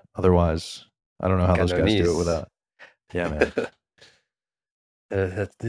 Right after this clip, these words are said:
Speaker 2: that's, they have that name for a reason.
Speaker 1: They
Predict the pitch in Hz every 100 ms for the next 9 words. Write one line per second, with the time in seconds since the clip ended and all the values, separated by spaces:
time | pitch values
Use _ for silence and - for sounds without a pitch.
0 | 113 _ 104 - - 101 104 107 104 101
1 | 101 95 95 95 92 87 80 _ _ _
2 | _ _ _ _ - _ - 117 101 107
3 | 101 98 95 92